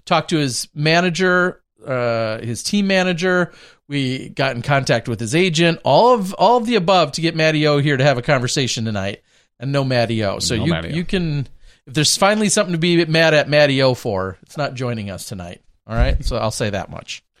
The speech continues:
Speaker 2: Uh, Stanman says, "Over or under two hundred K a year?" I'm gonna go under. This,
Speaker 1: Which
Speaker 2: I, but I don't know.
Speaker 1: uh,
Speaker 2: But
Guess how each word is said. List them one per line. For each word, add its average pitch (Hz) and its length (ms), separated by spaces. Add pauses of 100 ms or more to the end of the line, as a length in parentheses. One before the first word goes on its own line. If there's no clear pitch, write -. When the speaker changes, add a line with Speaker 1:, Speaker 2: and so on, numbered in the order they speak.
(180)
Speaker 2:
Uh, 107 140
Stanman 135 440
says, 123 200
"Over 175 240
or 165 100
under 135 220
two 120 200
hundred 110 180
K 107 200
a - 20
year?" 92 220
I'm 107 100
gonna 175 80
go 120 140
under. 92 340 (1080)
This, 226 200 (180)
Speaker 1:
Which 254 320
Speaker 2:
I, - 40
but 190 60
I 175 40
don't 170 180
know. 135 400 (100)
Speaker 1:
uh, 190 160
Speaker 2:
But 107 240